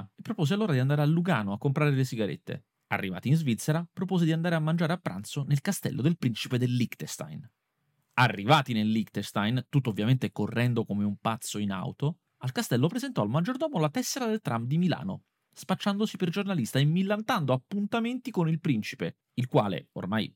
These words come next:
vecchio e rimbambito, li accolse comunque e li invitò a trattenersi per il pranzo. Ecco, l'idea era proprio questa, uno che viene acchiappato e portato via da un diavolo.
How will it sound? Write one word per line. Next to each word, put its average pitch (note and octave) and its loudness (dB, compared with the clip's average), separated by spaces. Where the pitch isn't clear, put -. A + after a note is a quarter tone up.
vecchio B2 0
e G#2 2
rimbambito, G#2 -2
li C3+ 2
accolse F3+ -2
comunque G#2+ -4
e E3+ -2
li G3 4
invitò G#3+ 2
a F3 0
trattenersi G3 -2
per F#3+ -6
il F#3 -6
pranzo. - -10
Ecco, D3+ -2
l'idea G3+ 2
era D#3 0
proprio F#3 -2
questa, - -4
uno G3 4
che C#3+ 2
viene D#3 2
acchiappato G3 0
e D#3+ 4
portato D#3+ 0
via B3 0
da F3 4
un F3+ 4
diavolo. G2+ -2